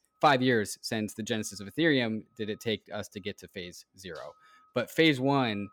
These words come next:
no one really thinks that phase one is all that far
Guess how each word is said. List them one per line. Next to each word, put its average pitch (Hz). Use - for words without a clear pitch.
no 151
one 143
really 127
thinks 117
that -
phase 107
one 113
is 98
all 101
that 92
far 95